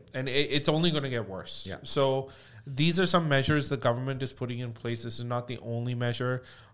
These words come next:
Speaker 1: But having said that, these sort of houses or these sort of dwellings which have multiple families living in them, uh, sometimes can get neglected. And there has to be the right framework, right tools, right,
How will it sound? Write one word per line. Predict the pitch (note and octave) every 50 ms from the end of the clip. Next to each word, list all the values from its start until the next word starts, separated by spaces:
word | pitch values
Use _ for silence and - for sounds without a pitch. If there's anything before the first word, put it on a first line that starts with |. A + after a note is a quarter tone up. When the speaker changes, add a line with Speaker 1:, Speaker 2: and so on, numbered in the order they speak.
| -
Speaker 1:
But | C3 B2 A#2 D3+ D3+ D3+ D3+ D3 D3+ - -
having | B2 - C3+ C3 C3 B2+ B2+
said | B2 - - - E3 E3+ E3+ D#3+
that, | C3 A#2+ A2 G#2+ A2 A2 A2 A2 - - - - - - _ _
these | - B2+ B2 B2 B2 A#2+ A#2 B2 D3+ D#3+ E3 E3+ F3 E3+
sort | - - D3+ D3 C#3 C3+
of | B2+ B2
houses | - - - A#2+ C3 C#3 C#3+ C3+ - B2+ A2+ A2 A2 A2 A2
or | A#2+ A#2+
these | A2 A2+ B2 C3 C#3 -
sort | - C#3 C3
of | B2+ B2 A2+ A2+
dwellings | A#2 A#2 A2+ A#2 A#2 A#2+ A#2 A2 A2
which | A2+ A2+ A2+
have | - A#2+ A#2 A2+ G#2+
multiple | A#2 A#2 A2+ A#2 A#2+ B2 A#2+ C3+ C3 - B2+
families | A#2 - - A2+ G#2+ A2 A2 A#2 A#2+ A#2 A2+ A2 A2 A2
living | A2 A2 A2 A#2 A#2+ A#2
in | A#2 A2 G#2
them, | G#2 G2+ G2+ G2 G2+ A2 - - - - - - - - _ _
uh, | - A2 A#2 A#2 A#2
sometimes | A#2 - - - F3 F#3+ G#3 G#3 F#3 F3+ E3+ D3+ D3 C#3+
can | - - C#3+ C3
get | A#2+ B2+ B2+ B2 A#2
neglected. | A2 A2 G#2+ A2 G#2 G2 - - - D#2 D2 - - - - - _ - -
And | - A#2+ C3 C3+ C3+ C3+
there | D3 C3
has | B2+ C#3+ C#3+ C#3 -
to | -
be | D3+ D3
the | D3+ D3
right | B2+ A2+ A2+ A#2 A#2 B2 A#2+ A2+
framework, | - - - A#2 A#2 B2+ C3 C3 C3 C#3+ D3 C#3+ C#3+
right | C3 A#2+ A2 G#2+ G#2+ A2+ -
tools, | - - C3 C3 C3 C3+ C#3 C#3 B2+ - -
right, | B2 A#2 A2+ A2+ A2 A2 A2+